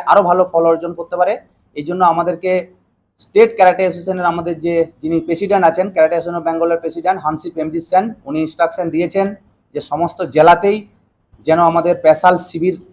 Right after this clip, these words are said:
অর্গানাইজ করা হয়, আর উনিও আসবেন। এবং আমাদের যারা কোচেরা আছে,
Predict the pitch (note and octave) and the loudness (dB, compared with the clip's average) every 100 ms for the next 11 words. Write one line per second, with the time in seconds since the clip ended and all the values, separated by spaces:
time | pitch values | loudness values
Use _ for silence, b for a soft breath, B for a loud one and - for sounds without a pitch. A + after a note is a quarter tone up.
0 | - D3+ E3 F3+ F3 F3+ F3 F3 G3+ D#4 | -4 -2 0 -2 -2 2 4 6 4 2
1 | - - C#3+ D3+ D3 - _ _ _ _ | -6 2 4 6 2 -10 _ _ _ _
2 | - F3 G3+ F#3 E3 F#3+ A#3 C4 - _ | -4 2 4 4 4 0 0 -2 -14 _
3 | - C#3+ D3 D#3+ E3 F3+ F3 F3 - E3 | -12 -4 -2 -2 -2 -2 0 0 0 -2
4 | F#3+ F#3 F3 | 4 4 4